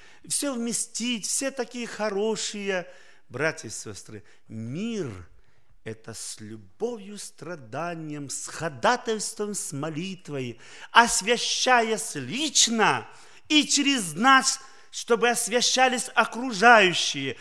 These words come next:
И когда я с братом поговорю, если он имеет мир с Богом, а я не прав, то вот та святость и мир, он меня всколыхнёт. Если он мне скажет: «Знаешь, брат, вот такой, вот такой ты»,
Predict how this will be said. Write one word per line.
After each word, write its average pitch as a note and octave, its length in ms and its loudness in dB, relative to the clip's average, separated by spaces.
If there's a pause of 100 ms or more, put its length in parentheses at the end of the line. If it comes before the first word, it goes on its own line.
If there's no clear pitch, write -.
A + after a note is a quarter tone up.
(140)
И F3+ 100 0
когда A#3+ 360 2
я C4 40 2
с F#3 100 -8
братом B3+ 480 0
поговорю, A#3 760 2 (260)
если C4+ 540 -4
он C4+ 340 0 (800)
имеет B3 440 -2
мир C#4 280 0
с F#3 160 -4
Богом, A3+ 440 0
а A3 120 0
я A3+ 120 0
не A#3+ 140 -6
прав, G#3 480 2 (760)
то E3 100 -4
вот D3 360 -10
та C#4+ 160 -4
святость B3+ 680 -6
и A3 60 -8
мир, A#3 360 -4
он G#3 220 -4
меня A#3 180 -2
всколыхнёт. D4 960 0 (800)
Если C4+ 300 -4
он D4 80 0
мне C#4 140 -2
скажет: C#4 380 0
«Знаешь, C4+ 260 -2
брат, A#3 260 0
вот A#3 160 -4
такой, C#4 320 -2
вот B3+ 180 -2
такой A3 360 -4
ты», B2 280 -12